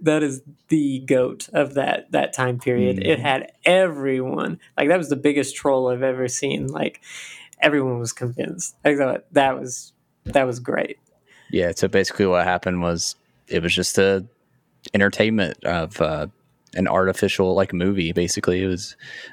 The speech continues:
Speaker 2: uh,
Speaker 1: Mm-hmm. It was just
Speaker 2: talking
Speaker 1: like a
Speaker 2: about
Speaker 1: narrative.
Speaker 2: aliens and, uh, spaceships coming down from, coming down and attacking, and people took it so seriously, um, that there was, um, like, mass, like,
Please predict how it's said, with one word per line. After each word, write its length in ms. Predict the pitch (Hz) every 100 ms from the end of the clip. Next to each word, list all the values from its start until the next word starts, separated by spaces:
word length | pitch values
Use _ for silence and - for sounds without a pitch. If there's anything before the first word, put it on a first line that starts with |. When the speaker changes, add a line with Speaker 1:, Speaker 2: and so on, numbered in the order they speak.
| - -
Speaker 2:
uh, 100 | 80
Speaker 1:
Mm-hmm. 440 | 123 123 180 214 - - -
It 60 | 143
was 80 | 135
just 100 | 98
Speaker 2:
talking 140 | 90
Speaker 1:
like 80 | 90
a 20 |
Speaker 2:
about 100 | 82 82
Speaker 1:
narrative. 200 | - 92
Speaker 2:
aliens 800 | 92 87 87 82 85 - -
and, 400 | 85 85 85 52
uh, 240 | 78 80 80
spaceships 720 | - 92 87 - 90 - -
coming 240 | 95 87
down 320 | 87 87 87 87
from, 320 | 85 85 92 - - - _ -
coming 240 | 98 92
down 320 | 90 90 90
and 100 | 87
attacking, 680 | 82 - 92 87 87 85 85
and 260 | 82 85 - _ _
people 280 | - 113 123
took 200 | 104 107
it 200 | 104 - _ -
so 260 | - 120 120
seriously, 880 | - 110 104 - 92 82 87 87 _ _ -
um, 500 | 87 82 78 - 92 _ _ - - -
that 160 | 85 -
there 160 | 87
was, 320 | 82 80 80
um, 380 | 78 73 69 62 _ _ _ _ _ -
like, 380 | 65 64 - - -
mass, 960 | 90 90 95 - - - - - - -
like, 240 | - -